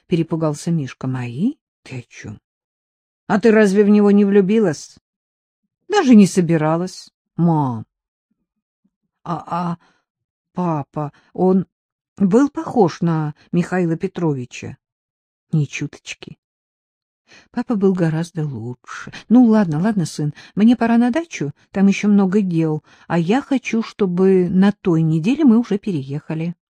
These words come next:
«Мам, возьми меня с собой. Ну, пожалуйста, я тебе буду помогать». «Мишка,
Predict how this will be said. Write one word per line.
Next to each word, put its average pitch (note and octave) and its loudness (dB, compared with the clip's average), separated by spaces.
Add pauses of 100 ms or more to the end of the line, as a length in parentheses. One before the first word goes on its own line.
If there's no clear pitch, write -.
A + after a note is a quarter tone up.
(460)
«Мам, G#3+ 2 (480)
возьми G#4 -2
меня G3+ 2
с - -12
собой. D3 -8 (280)
Ну, C#4+ -2
пожалуйста, D4 0
я C#4+ -4
тебе D#4 -2 (220)
буду B3+ 2
помогать». F#3+ 0 (140)
«Мишка, F#3+ 0